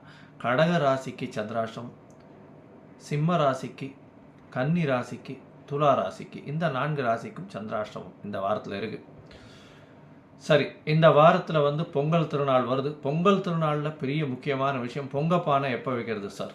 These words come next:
அதுதான் ரொம்ப பெரிய விசேஷமானது. பொதுவாகவே சந்திரஹோரை, குருஹோரை, சுக்கிரஹோரைகள்ல வைக்கிறது ரொம்பவும் ஏற்றம்.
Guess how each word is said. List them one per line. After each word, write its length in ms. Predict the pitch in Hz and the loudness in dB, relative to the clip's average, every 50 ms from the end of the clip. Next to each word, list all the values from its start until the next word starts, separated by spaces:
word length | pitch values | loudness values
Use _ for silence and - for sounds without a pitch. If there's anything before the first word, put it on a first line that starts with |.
| - - - | -16 -12 -10
அதுதான் 280 | - 110 113 120 123 | -8 -4 -2 -2 -2
ரொம்ப 300 | 120 110 110 110 113 107 101 | -2 -4 -6 -6 -6 -6 -6
பெரிய 240 | 104 107 110 107 104 | -6 -6 -4 -4 -4
விசேஷமானது. 840 | 95 85 90 - - 98 104 95 - - 101 104 98 95 92 - - - - - - - - - - - - - - - - - - - | -4 -6 -10 -12 -10 -10 -10 -8 -10 -10 -10 -10 -10 -10 -10 -14 -16 -16 -18 -20 -20 -20 -20 -20 -20 -20 -20 -20 -20 -20 -20 -20 -20 -4
பொதுவாகவே 760 | - 139 156 170 185 185 175 175 175 165 156 156 170 - - - - - - - - - | 0 2 4 6 8 10 12 12 10 10 4 -2 -6 -8 -12 -16 -20 -20 -20 -12 -6 -4
சந்திரஹோரை, 640 | 123 131 151 151 175 175 160 147 147 147 143 151 160 151 127 123 | -4 -2 -2 0 0 2 2 4 2 2 2 0 -2 -4 -4 -6
குருஹோரை, 500 | 135 143 147 139 123 127 127 127 131 127 - | -4 -2 -2 -2 0 0 0 -2 -2 -4 -6
சுக்கிரஹோரைகள்ல 760 | 131 123 - 135 139 123 117 120 120 120 110 110 110 110 104 | -10 -10 -6 -4 -4 -4 -4 -4 -4 -2 -2 -2 -2 -4 -4
வைக்கிறது 380 | 101 104 104 - 143 127 104 135 143 - | -4 -6 -6 -6 -6 -6 -4 -6 -6 -6
ரொம்பவும் 420 | 110 107 104 110 110 107 101 90 | -6 -8 -6 -6 -6 -6 -8 -8
ஏற்றம். 320 | 87 95 95 95 - 110 | -10 -10 -10 -12 -14 -16